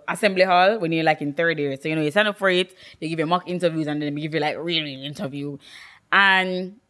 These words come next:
I had did this interview, I did a few of them, and out of those interviews, I got, like, five follow-up interviews. You get me? And I say, "Yeah, girl, get five." And out of those five, I think I got about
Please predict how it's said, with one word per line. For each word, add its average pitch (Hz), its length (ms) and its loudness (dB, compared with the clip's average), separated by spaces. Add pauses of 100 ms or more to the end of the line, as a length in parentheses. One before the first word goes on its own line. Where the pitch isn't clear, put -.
(220)
I 208 160 4
had 214 680 2
did 226 220 -2
this 262 260 -4
interview, 180 560 0
I 160 80 2
did 170 320 2
a 180 100 -2
few 180 240 0
of 147 80 2
them, 143 340 -4 (100)
and 147 380 -2
out 156 200 -4
of 185 80 0
those 147 320 0
interviews, 143 480 -8
I - 80 -8
got, 143 220 -10
like, 113 400 -10 (340)
five 156 640 2
follow-up 170 380 4
interviews. 135 600 -8
You 143 80 -4
get 165 160 -2
me? 180 220 -2 (240)
And 147 100 -6
I 165 100 -4
say, 160 160 -8
"Yeah, 156 400 -4 (360)
girl, 151 300 -6 (220)
get 151 260 -6 (160)
five." 202 420 6
And 170 100 0
out 196 160 0
of 262 80 2
those 185 240 2
five, 151 300 0
I 156 80 -2
think 196 260 -8
I 196 80 -2
got 175 420 0
about 165 380 0